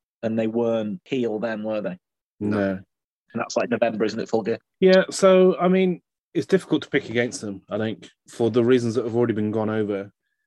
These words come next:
Speaker 2: Uh, I think they had my fa-,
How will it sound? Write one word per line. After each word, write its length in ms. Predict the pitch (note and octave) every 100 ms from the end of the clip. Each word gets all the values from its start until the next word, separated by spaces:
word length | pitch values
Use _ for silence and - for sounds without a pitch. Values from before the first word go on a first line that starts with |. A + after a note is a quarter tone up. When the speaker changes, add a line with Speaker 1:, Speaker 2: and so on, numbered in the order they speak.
| _
Speaker 2:
Uh, 300 | A#2+ A2 G#2+ A2
I 80 |
think 380 | - F3+ A#2+ - _
they 640 | C3+ C3 B2+ B2 A#2+ A2+ - _
had 300 | - C#3 C3
my 160 | B2+ A#2+
fa-, 320 | - C3+ C#3